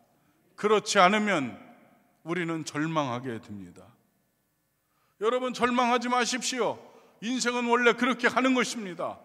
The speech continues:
몸은 아프고 후패하게 되어 있습니다. 그러나 우리의 마음, 우리의 속사람은 날로 새로워지니 여러분은 하나님의 은혜 가운데 그 날로 새로워지는 그 사람을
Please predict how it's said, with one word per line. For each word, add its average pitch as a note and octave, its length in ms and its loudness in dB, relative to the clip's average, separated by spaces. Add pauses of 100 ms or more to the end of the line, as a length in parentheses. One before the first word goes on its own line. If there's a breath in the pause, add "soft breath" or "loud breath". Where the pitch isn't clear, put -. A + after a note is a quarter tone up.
(300 soft breath)
몸은 B3+ 340 0
아프고 A3+ 680 2
후패하게 B3+ 600 2
되어 A3+ 220 2
있습니다. G3 640 -2 (920)
그러나 F3+ 480 -2 (460)
우리의 F3+ 400 -6
마음, D#3 400 -6
우리의 D#3+ 180 -10
속사람은 A3 720 -4 (300 loud breath)
날로 C4 560 8
새로워지니 D#3+ 800 -4 (760)
여러분은 D#3+ 360 -2
하나님의 E3+ 480 -2
은혜 F3 260 -2
가운데 E3 540 -4 (240 loud breath)
그 - 100 -8
날로 C4 540 -4
새로워지는 B3 600 -6
그 A#3+ 140 -8
사람을 G#3+ 600 -2